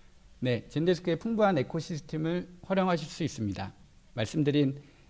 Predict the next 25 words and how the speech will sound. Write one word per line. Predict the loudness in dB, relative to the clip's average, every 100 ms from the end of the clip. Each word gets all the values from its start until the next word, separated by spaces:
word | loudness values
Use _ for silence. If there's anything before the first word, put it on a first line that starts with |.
| -20 -8
아, | -2 -2 -2
젠데스크의 | 2 4 4 4 2
마켓플레이스에 | 2 0 -2 2 0 2 2
있는 | 2 0
천 | -2 -2
개가 | 2 4
넘는 | 4 4 2
앱을 | 0 -2
통해 | -2 0 2 2 0 -2 -8
기업들이 | 0 2 2 0 0 -2 -4 -8 -6
필요로 | 2 4 4
하는 | 4 4 0 -4 -8
다양한 | -2 2 4 2 0 -10 -8
고객과의 | -4 -2 -4 -6 -8 2 4 4
소통 | 0 -2 0
채널이나 | 4 4 6 4 2 0 -4 -20 -20 -20 -20 -20 -20 -20 -12
혹은 | 0 2 2 2
다양한 | 2 4 4 0 -2 -12 -4
서드파티 | 0 0 0 -6 0 0
앱을 | 2 0 -2 -6
손쉽게 | -6 -2 -2 -2 2 2
연동할 | 2 -2 -4
수 | -6
있습니다. | -8 -6 -6 -8 -12 -16 -20 -20 -20 -20 -20 -20 -20 -20 -20 -6
또한 | 2 2